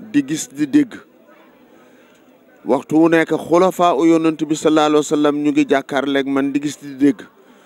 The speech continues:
Noonu nag la ko ku nekk war a defee. In lam takun tarahu fa innahu yaraak. Soo xeggut ci maqaamam tang bu nekk ngay gis Yàlla te xam ne man li may gis Yàlla la,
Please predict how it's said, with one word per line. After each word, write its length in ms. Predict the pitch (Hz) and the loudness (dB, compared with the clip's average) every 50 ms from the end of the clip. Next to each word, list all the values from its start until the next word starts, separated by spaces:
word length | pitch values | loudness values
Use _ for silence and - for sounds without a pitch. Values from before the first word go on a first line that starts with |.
| _ - - - _ _ - | _ -20 -20 -20 _ _ -10
Noonu 520 | 120 127 139 156 180 196 196 196 190 185 | -6 0 2 4 6 6 6 6 4 2
nag 200 | 180 175 170 160 - - - - - _ _ _ _ _ _ _ _ _ _ _ _ _ - | 2 2 0 0 -4 -10 -20 -20 -20 _ _ _ _ _ _ _ _ _ _ _ _ _ -6
la 160 | 98 123 147 | -2 0 0
ko 140 | 151 151 160 151 | 2 2 0 0
ku 140 | - 156 170 | 0 -2 -2
nekk 300 | 175 180 180 170 - - | 0 0 -2 -4 -2 0
war 220 | 165 160 156 147 | 2 2 2 2
a 80 | 151 147 | 0 -2
defee. 380 | 139 135 120 131 123 110 107 - - _ _ _ - - - - - - _ _ _ - _ _ _ _ _ _ _ _ _ _ - _ _ _ _ _ _ - _ _ _ _ _ _ _ _ _ _ _ _ _ _ _ | -2 -4 -6 -6 -10 -10 -10 -14 -20 _ _ _ -20 -20 -20 -20 -20 -20 _ _ _ -20 _ _ _ _ _ _ _ _ _ _ -20 _ _ _ _ _ _ -20 _ _ _ _ _ _ _ _ _ _ _ _ _ _ _
In 140 | 123 131 135 | 0 2 2
lam 160 | 139 143 147 | 2 2 0
takun 380 | 139 - 160 - - 160 160 151 | 0 -2 -2 0 0 0 0 0
tarahu 560 | - 160 160 156 160 156 151 165 208 220 - - - - - _ _ _ - _ _ _ _ _ | -2 -2 0 2 2 2 4 4 2 2 0 -6 -14 -20 -20 _ _ _ -20 _ _ _ _ _
fa 160 | - - - | -4 -2 0
innahu 440 | - 160 165 156 156 151 143 143 135 127 | 0 0 0 0 2 4 4 4 4 4
yaraak. 320 | 117 107 107 98 - - - - - - - - - _ _ _ _ _ _ _ _ _ _ - - - - | 0 -4 -6 -10 -12 -16 -20 -20 -20 -20 -20 -20 -20 _ _ _ _ _ _ _ _ _ _ -20 -20 -20 -8
Soo 220 | - - 151 165 | 0 2 2 2
xeggut 360 | 170 170 170 170 175 185 - | 4 2 2 2 2 0 2
ci 100 | - 180 180 | 0 -2 -2
maqaamam 760 | 185 196 202 220 - - 202 190 175 175 175 165 160 156 147 | 0 -2 -4 -4 -4 -2 0 0 0 2 0 0 0 -2 -2
tang 200 | - 180 175 175 | -2 -2 -2 0
bu 120 | 170 185 | -2 -4
nekk 240 | 190 190 196 202 - | -2 -2 -2 -2 -2
ngay 340 | 185 170 175 165 175 190 208 185 | -4 -2 2 4 4 4 4 2
gis 200 | 185 208 - - | -2 -4 0 2
Yàlla 240 | 185 180 175 170 160 | 2 2 2 2 0
te 120 | - 175 | 0 -2
xam 240 | 170 - 190 180 185 | -2 0 -2 -2 0
ne 80 | 180 175 | -2 0
man 180 | 170 170 170 160 | 0 2 0 2
li 160 | 156 160 170 | 2 2 2
may 200 | 180 175 175 175 | 4 2 2 0
gis 200 | 175 180 - - | -2 -4 -2 0
Yàlla 300 | 170 156 151 147 139 131 | 0 0 2 0 0 0
la, 140 | 127 147 | 0 -2